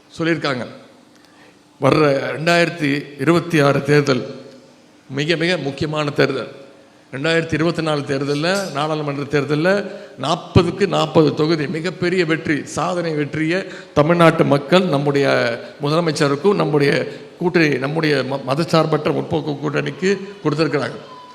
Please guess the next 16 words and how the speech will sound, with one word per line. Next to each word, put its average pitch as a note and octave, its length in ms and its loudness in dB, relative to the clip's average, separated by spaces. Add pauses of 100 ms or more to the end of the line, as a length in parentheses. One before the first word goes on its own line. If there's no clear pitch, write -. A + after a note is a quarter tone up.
(340)
அதன் C3+ 260 -2
தொடர்ச்சியாக D#3 760 0 (280)
ரெண்டாயிரத்தி D#3+ 420 -2
இருபத்தி D3+ 340 -2
ஆறுல D3 420 -2 (380)
குறைந்தது G3 600 4 (160)
இருநூறு F3 520 6
சட்டமன்ற D#3+ 460 -2
தொகுதியில C#3+ 560 -2 (180)
வென்றாக E3 420 -2
வேண்டும் D#3+ 280 -4
என்று D3+ 240 -4
தலைவர் D3+ 380 -2 (300)
அறிவுறுத்திருக்கிறார். C#3+ 800 0 (400)
அதற்கு G#3+ 380 4
நீங்கள் D#3+ 440 6